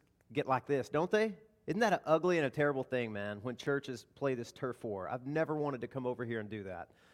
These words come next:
There are so many unreached people and de-churched people.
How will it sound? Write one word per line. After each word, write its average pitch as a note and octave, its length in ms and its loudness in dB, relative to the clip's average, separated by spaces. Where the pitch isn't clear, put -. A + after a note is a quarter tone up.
There C#3+ 160 4
are C3 60 0
so D#3+ 260 0
many C#3+ 280 0
unreached C#3+ 540 -2
people A2 540 -2
and G#2+ 180 -8
de-churched C#3 560 -2
people. A2+ 440 -6